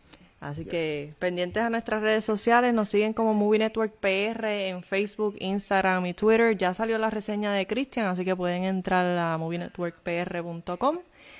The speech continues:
Speaker 1: Ahí la pueden encontrar y también en nuestras redes sociales.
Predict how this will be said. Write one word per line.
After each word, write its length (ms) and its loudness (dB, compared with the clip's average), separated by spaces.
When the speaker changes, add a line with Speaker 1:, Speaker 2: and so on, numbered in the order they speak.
Speaker 1:
Ahí 120 -6
la 140 -2
pueden 260 -4
encontrar 380 -6
y 40 -8
también 320 -4
en 240 -2
nuestras 380 -2
redes 280 0
sociales. 600 0